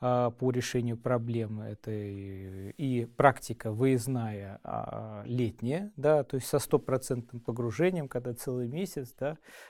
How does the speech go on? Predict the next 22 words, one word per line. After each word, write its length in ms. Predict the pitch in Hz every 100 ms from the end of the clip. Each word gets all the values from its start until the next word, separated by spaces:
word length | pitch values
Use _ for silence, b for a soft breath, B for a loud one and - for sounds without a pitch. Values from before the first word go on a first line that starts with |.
| b
а, 260 | 120 110 104
студенты, 520 | - 123 131 120 117 110
э, 640 | 107 104 104 101 101 95
едут 560 | 98 110 101 120 - -
на 120 | 123 113
предприятие, 800 | 107 - 123 190 202 - 139
причем 280 | 127 - 131
они 180 | 123 120
могут 400 | 117 107 107 -
и 300 | 110 104 101
в 80 | 107
Москве, 560 | 113 113 - 180 170 123
и 40 |
куда-то, 380 | - 110 110 107
э, 720 | 104 101 104 107 107 107 107 104
далеко 440 | 123 120 120 185
поехать, 600 | 190 170 165 147 135 -
например, 400 | 110 - 107 104
за 120 | 104
Урал, 220 | 113 151 180
в 60 |
Сибирь, 420 | - 120 127 185